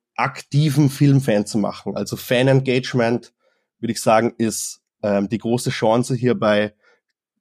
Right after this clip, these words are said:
äh, N F Ts und Digital Collectibles, wenn's um den Filmfan geht, dass man die aktiv macht. Wenn ich jetzt das zurückführe noch einmal zu den Kinos, was hier auch die Chance ist, ich habe ja früher auch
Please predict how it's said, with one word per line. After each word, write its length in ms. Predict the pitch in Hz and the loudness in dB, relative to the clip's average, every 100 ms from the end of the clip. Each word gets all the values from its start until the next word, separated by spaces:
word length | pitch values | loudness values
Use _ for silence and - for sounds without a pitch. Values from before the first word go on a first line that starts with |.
| - | -8
äh, 180 | 104 101 | -4 0
N 140 | 107 | 0
F 140 | 101 | -2
Ts 260 | - 147 160 | -2 0 0
und 160 | 139 123 | -2 -2
Digital 300 | - 107 107 | -4 -4 -2
Collectibles, 680 | 110 110 - 120 123 - _ _ _ - | 0 0 0 0 -2 -6 _ _ _ -4
wenn's 280 | 110 117 - | 0 0 2
um 140 | 110 | 2
den 140 | 107 98 | 2 0
Filmfan 1120 | 131 143 165 160 _ _ _ - 113 110 104 | 0 2 2 -2 _ _ _ -6 -2 0 -2
geht, 240 | 101 95 | -4 -6
dass 100 | 104 | -6
man 100 | 110 | -6
die 120 | 98 92 | -2 -2
aktiv 340 | 120 - 151 | -2 -4 0
macht. 400 | 147 - - _ _ _ _ _ _ - | 0 0 -8 _ _ _ _ _ _ -2
Wenn 140 | 117 | 2
ich 60 | 147 | 2
jetzt 200 | 143 151 | 2 -2
das 160 | 135 | -4
zurückführe 460 | - 131 190 - 170 | 0 0 0 2 4
noch 100 | 151 | 4
einmal 180 | 151 135 | 2 0
zu 120 | 131 | 0
den 120 | 120 | 0
Kinos, 440 | - 156 180 160 | -2 0 0 2
was 120 | 135 - | -2 0
hier 160 | 143 | 2
auch 140 | 123 135 | 2 0
die 80 | |
Chance 380 | 139 - 120 127 | -8 -4 -4 -4
ist, 80 | 127 | -6
ich 160 | 123 127 | -2 0
habe 100 | 120 | 0
ja 80 | |
früher 360 | 113 - 123 110 | -2 -2 0 2
auch 220 | 107 - | 0 -2